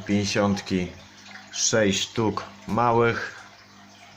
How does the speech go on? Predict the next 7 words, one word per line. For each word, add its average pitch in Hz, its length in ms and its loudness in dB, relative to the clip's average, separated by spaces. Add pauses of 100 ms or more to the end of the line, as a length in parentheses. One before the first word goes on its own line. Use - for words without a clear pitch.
(1200)
które 92 240 -2
chowały 101 440 2
się 98 140 -2
tam 92 280 -2
gdzieś 92 280 -6
w - 120 -14
trawach, 107 560 -2